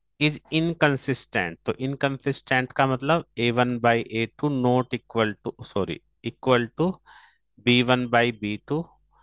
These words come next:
not equal to सी वन by सी टू। तो हमें तो equal to निकालना है, तो इसकी जरूरत नहीं है। तो three upon two k minus one और one upon k minus one,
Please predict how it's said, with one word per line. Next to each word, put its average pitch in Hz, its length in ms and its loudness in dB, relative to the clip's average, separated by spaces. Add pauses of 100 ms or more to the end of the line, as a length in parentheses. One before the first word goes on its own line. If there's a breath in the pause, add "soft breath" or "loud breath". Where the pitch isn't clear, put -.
(500 loud breath)
not 139 400 2
equal 123 280 0
to 135 140 -4
सी 113 220 -6
वन 98 200 -6
by 82 180 -4
सी - 220 -16
टू। - 240 -16 (280)
तो 123 60 6
हमें 120 160 2
तो 143 100 4
equal 139 340 4
to 143 160 0
निकालना 135 400 0
है, 131 40 -4
तो 135 100 0
इसकी - 240 -4
जरूरत 120 320 0
नहीं 123 160 -6
है। 135 140 -6 (500 soft breath)
तो 110 60 -2
three 135 520 -4 (200)
upon 123 420 0 (360)
two 127 120 0 (220)
k 120 100 2 (140)
minus 113 640 -2
one 135 220 -6 (1200)
और 110 760 4 (540)
one 123 240 0 (160)
upon 117 440 -2 (160)
k 117 120 -4 (220)
minus 95 440 -6 (140)
one, - 120 -16